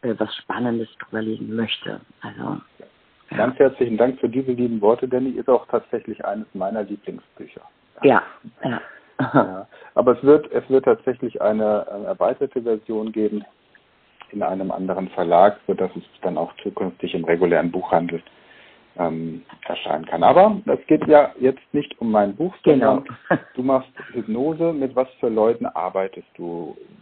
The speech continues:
Speaker 2: Was für Klienten hast du? Wahrscheinlich aus ganz Deutschland. Die kommen dann hoch zu dir nach Kiel. Wie arbeitest du und was ist so dein Schwerpunkt?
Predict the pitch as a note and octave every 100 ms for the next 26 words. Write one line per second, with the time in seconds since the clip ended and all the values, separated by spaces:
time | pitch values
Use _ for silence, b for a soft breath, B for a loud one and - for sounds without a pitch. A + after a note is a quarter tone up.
0 | - - G#2 - G#2 - F2 D#2+ E2 E2+
1 | F2+ F2 - F2 E2 G2 F#2 F2+ F2 -
2 | E2 - G#2+ C#3 D#3+ - D3 B2+ - G#2+
3 | F#2 F#2+ A#2+ - G#2+ G#2 F#2 F2+ - D3
4 | D3+ D#3+ b b b b b _ A2+ -
5 | F2 G2+ F#2+ G#2 - G#2+ - F#2+ F#2+ -
6 | F2 - _ _ _ _ _ - - F#2+
7 | E2+ D#2+ E2 D#2+ - - F2+ F#2+ - -